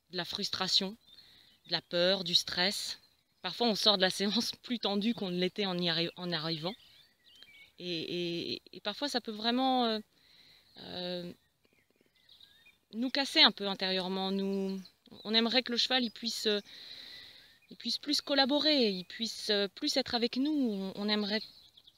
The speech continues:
on aimerait qu'il y ait quelque chose de plus harmonieux entre nous,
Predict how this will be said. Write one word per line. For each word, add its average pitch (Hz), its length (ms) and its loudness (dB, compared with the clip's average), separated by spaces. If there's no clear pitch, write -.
on 196 100 -10
aimerait 214 320 0
qu'il - 220 -6
y - 20 0
ait 208 60 0
quelque 214 220 -2
chose 220 200 0
de 196 80 -2
plus 208 260 -2
harmonieux 214 640 8
entre 175 280 -2
nous, 170 120 -6